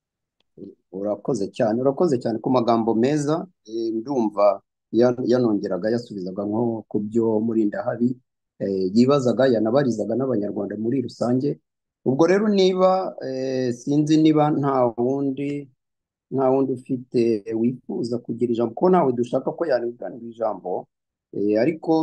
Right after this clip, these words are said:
twafashe umwanya uhagije wo gusobanura. Eh, ndumva rero twa-, twatangira tukagenda tugana ku musozo. Icy'ingenzi ubutaha tuzagaruka tubwira Abanyarwanda noneho, eh, ibijyanye mu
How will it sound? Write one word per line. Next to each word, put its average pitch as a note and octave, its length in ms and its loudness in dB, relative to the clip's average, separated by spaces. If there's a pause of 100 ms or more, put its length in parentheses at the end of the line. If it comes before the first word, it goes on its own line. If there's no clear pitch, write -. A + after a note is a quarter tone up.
(120)
twafashe A2 580 -2
umwanya B2+ 600 -2
uhagije G#2+ 680 -6
wo C#3+ 140 -6
gusobanura. A#2 880 -4 (500)
Eh, F#2 260 -8 (420)
ndumva F#2+ 400 -2
rero A2+ 420 -2
twa-, F#2+ 300 -4 (140)
twatangira F#2+ 580 -6 (160)
tukagenda F#2 400 -8
tugana F#2 420 -6
ku - 140 -14
musozo. F2+ 520 -6
Icy'ingenzi C3+ 600 -2
ubutaha A2+ 640 -2
tuzagaruka G#2 800 -8 (380)
tubwira E3 360 2
Abanyarwanda B2+ 720 2
noneho, D3 760 -2 (380)
eh, G2+ 680 -4 (100)
ibijyanye D3 1040 0
mu A#2+ 100 -2